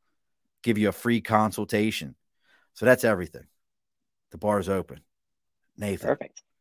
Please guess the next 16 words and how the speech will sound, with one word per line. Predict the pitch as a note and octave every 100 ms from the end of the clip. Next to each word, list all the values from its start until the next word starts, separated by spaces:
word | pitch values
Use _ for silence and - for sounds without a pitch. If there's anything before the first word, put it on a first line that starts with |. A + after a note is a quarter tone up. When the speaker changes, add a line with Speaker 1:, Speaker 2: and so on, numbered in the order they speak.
| _ _ _ _ _ _ _ -
Speaker 1:
Should | C3+
we | C#3
tell | F#3+ F#3+
him | F3
where | F3
you're | E3+
from | F3 D#3+
now, | C#3+ D3
Nathan, | D3+ D3 C#3+ A#2+
or | G#2 -
we're | G2 G2+ - A2+
gonna | A2
keep | - G#2+
him | G2
hanging? | F2+ E2+ C#2+ C#2 _ _ _ _ _
Speaker 2:
Uh, | C#3+ F#3 A3+ A#3+